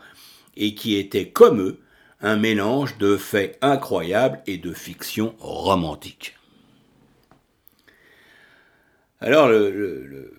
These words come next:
le, comment dire, l'écrivain Buntline persuada William Cody en mille huit cent soixante-douze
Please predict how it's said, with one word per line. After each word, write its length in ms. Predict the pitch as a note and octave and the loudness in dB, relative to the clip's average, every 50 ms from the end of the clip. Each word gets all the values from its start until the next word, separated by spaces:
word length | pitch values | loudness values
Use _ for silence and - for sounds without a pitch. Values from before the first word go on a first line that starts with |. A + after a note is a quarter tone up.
| - - | -20 -20
le, 160 | - - - - _ _ | -20 -20 -20 -20 _ _
comment 240 | - - E2+ E2 E2+ | -20 -18 -16 -16 -14
dire, 200 | F#2 G2+ - - | -14 -14 -14 -12
l'écrivain 580 | - F#2 A2 G#2 - - - F#2 F2 G#2+ C3+ B2+ | -8 -6 -6 -6 -6 -4 -4 -4 0 0 0 0
Buntline 640 | G2 F2+ F2 - - - - - G2+ G#2+ G2+ A2 F#2+ | 0 -2 -4 -6 -6 -6 -6 -4 -4 -2 -4 -4 -6
persuada 720 | - - C#3+ - - - - C3 A#2+ A2 A2+ C3 B2 F#2+ F2 | -2 0 0 0 0 -4 -4 -2 -2 0 2 2 2 2 0
William 340 | F#2+ F#2+ F#2+ F#2 F2 E2+ E2+ | -6 -8 -8 -8 -10 -12 -14
Cody 420 | - - F2 E2+ F2+ - G#3 A2 G2 | -16 -14 -14 -14 -10 -8 -8 -8 -8
en 100 | E2+ E2+ | -8 -6
mille 240 | F2+ G#2+ G#2+ F2 | -6 -6 -6 -8
huit 100 | D#2+ E2+ | -10 -12
cent 220 | E2 - - G2 F2 | -10 -10 -10 -12 -14
soixante-douze 920 | - - E2 D2+ - - G2 G2 G#2+ A#2+ C#3+ F#3+ A#3 A#3+ G#3 C3+ E2+ E2 | -14 -16 -16 -16 -14 -10 -8 -8 -6 -4 -2 -2 0 0 -2 -2 -4 -6